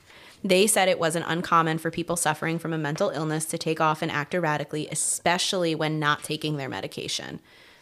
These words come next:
Nancy realized Carrie had left her medication at home. Even though she didn't fully believe it, maybe the officers were right. Maybe Carrie had suffered some sort of a mental break, and there was hope that she was out there somewhere and could eventually be rehabbed and reunited with her family.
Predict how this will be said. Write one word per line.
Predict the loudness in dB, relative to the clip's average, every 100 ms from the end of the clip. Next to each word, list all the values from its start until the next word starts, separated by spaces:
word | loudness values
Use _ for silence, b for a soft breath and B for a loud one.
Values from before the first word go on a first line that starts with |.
| B B B -2
Nancy | 2 2 2 2
realized | 2 4 2 -2 -8
Carrie | -8 2 2 2
had | 0 0 0 0
left | -6 -4
her | -6
medication | -6 -8 -8 -8 -6
at | -6 -4
home. | -4 -4 -6 B B B
Even | 0 4 6
though | 4
she | 2 2
didn't | 0 0
fully | 0 0 2
believe | 0 0 0 0
it, | -4 -2
maybe | 0 2
the | 4
officers | 2 2 0 2
were | 2 2
right. | 2 2 -2 -2
Maybe | 0 0
Carrie | -2 0 0 0
had | 0
suffered | -2 0 -2
some | -2
sort | 0 2
of | 2
a | 2
mental | 0 -2 -4
break, | -2 -2 -2
and | 0 2
there | 4
was | 2
hope | 2 0
that | -2 -2
she | 0
was | 0 -2
out | -4 -4
there | -4
somewhere | -2 -2 0 0
and | -2
could | 0 0
eventually | 2 0 0 0
be | 0
rehabbed | -2 -2 -4 -6 -2
and | 0
reunited | 0 0 -2 -2 -4
with | -6
her | -8
family. | -4 -4 -4 -8